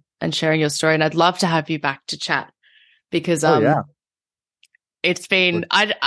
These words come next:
Speaker 1: I know that if, if, <laughs> if you and I was, were stuck in a room together, and I am coming there next year, so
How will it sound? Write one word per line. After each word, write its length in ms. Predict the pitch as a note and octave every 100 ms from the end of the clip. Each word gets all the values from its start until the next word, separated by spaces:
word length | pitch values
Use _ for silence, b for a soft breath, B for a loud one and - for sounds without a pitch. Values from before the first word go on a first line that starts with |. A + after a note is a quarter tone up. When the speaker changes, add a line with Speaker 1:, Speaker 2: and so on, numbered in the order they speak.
| -
Speaker 1:
I 100 | G#3+
know 220 | G#3+ A3
that 140 | B3+ D4
if, 120 | D4
if, 280 | A#3 A3+ - _
<laughs> 80 | -
if 380 | C4+ - A3
you 140 | A#3+ C4+
and 100 | C4+
I 100 | B3
was, 220 | A3+ - -
were 100 | F#3+
stuck 280 | - F#3+ F#3+
in 80 |
a 60 | F3
room 220 | D3+ D#3+
together, 440 | D#3+ D#3+ C#3 C3+ D#3 C4+ C4+
and 120 | G#3
I 240 | G#3+ - G#3
am 140 | A#3
coming 380 | F#3+ F#3+ F#3 D#3
there 160 | C#3
next 340 | D3+ D#3+ - -
year, 240 | D#3 C3
so 320 | D3 D#3+ D3+